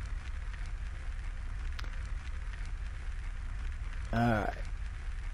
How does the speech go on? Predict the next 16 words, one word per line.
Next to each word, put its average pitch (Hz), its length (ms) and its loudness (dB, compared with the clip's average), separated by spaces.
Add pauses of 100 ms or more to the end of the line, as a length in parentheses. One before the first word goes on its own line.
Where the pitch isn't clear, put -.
(240)
She 123 220 8
offers 127 500 12
us 110 300 12
a 98 100 6
smooth 165 560 12
urn 143 300 12
handle, 139 680 12 (640)
dusty 131 320 12
pottery 135 500 12
shard, 135 600 12 (580)
dusty 117 280 8
pottery 113 480 12
fragment, 160 560 10 (1400)
dusty 233 320 10
pottery 110 480 12
splinter, 151 640 8